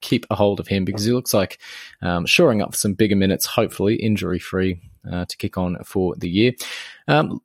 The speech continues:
Kurt Capewell, what did you make of him, mate? Another quiet game for him, forty points.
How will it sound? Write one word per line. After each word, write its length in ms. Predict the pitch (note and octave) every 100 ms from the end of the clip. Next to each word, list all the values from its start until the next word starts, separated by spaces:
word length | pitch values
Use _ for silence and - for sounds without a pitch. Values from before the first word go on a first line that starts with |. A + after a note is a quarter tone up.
| -
Kurt 220 | - B3
Capewell, 420 | - C#3 E3+ G3 G2+
what 140 | F3+
did 60 | A#3
you 40 |
make 160 | A3 A2
of 80 |
him, 200 | G2+ B2
mate? 180 | C3+ A#2+
Another 240 | B2 D3 E3
quiet 340 | - D3 A2
game 220 | A2 G#2+
for 80 | G#2
him, 180 | G2+ G#2
forty 480 | - - A#2+ - A#2
points. 560 | - A2 - - -